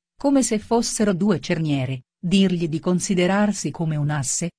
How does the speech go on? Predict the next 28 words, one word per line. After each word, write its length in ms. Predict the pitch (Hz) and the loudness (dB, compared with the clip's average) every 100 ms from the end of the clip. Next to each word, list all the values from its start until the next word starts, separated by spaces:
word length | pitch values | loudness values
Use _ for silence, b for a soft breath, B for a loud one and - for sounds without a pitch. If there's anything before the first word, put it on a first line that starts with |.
| _ | _
che 160 | - 175 | -2 0
abbia 260 | 165 160 | 0 0
i 40 | 165 | -2
suoi 320 | - 165 151 | -2 -4 -2
cardini 560 | 185 175 170 160 156 | -2 -2 -2 -2 -2
alla 220 | 139 135 143 | -2 -2 2
base 360 | 180 190 170 | 4 4 4
e 60 | 165 | 0
che 180 | - 151 | -2 -6
sia 220 | - 196 | 0 0
in 160 | 180 | 2
equilibrio, 720 | 190 196 208 175 135 135 143 - _ _ | 0 0 0 0 -4 -6 -6 -10 _ _
ritta 360 | 160 196 - | -2 -2 -2
sul 200 | 214 208 | -2 -2
suolo, 460 | 190 - 143 135 139 - _ | -4 -4 -6 -6 -8 -14 _
fargli 380 | - 214 214 196 | 2 4 6 4
notare 420 | 165 - 196 185 | 2 2 4 4
che 140 | 165 | 0
se 180 | 143 160 | -4 -4
si 180 | 139 202 | -2 -2
spinge 480 | 185 - 226 226 220 | -4 0 4 6 6
leggermente 680 | 214 196 208 220 247 233 180 | 4 4 4 6 4 2 0
l'asse 440 | 175 170 - 165 | 2 0 -2 0
da 140 | 147 | 2
un 120 | 143 151 | 2 2
lato 300 | 202 247 214 | 0 0 0
e 60 | |
dall'altro, 720 | 170 156 151 135 135 - 143 | 0 -2 -4 -4 -8 -10 -12